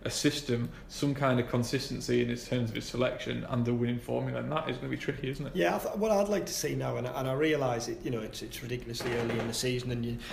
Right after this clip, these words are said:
Speaker 2: and, and you don't look at the table and whatnot. I think Moggy used to say, was it ten games?
Speaker 1: Ten games. We're coming up to that, though.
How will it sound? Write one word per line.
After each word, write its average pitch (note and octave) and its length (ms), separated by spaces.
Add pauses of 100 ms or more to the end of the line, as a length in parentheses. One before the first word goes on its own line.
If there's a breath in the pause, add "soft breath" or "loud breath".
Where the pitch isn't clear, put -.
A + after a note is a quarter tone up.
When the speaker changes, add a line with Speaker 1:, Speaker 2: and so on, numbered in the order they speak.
(140 loud breath)
Speaker 2:
and, B2+ 240
and B2+ 160
you C#3+ 80
don't D3 260
look C3 140
at B2+ 80
the - 80
table C#3+ 360
and C#3 120
whatnot. C#3 420 (140)
I - 120
think C#3 280
Moggy C3+ 240
used B2 240
to B2+ 80
say, B2+ 180
was B2 160
it - 140
ten D#3+ 240
games? D3 220
Speaker 1:
Ten C3 140
games. B2 280
We're B2+ 60
coming C3+ 200
up - 120
to - 100
that, - 140
though. E3+ 160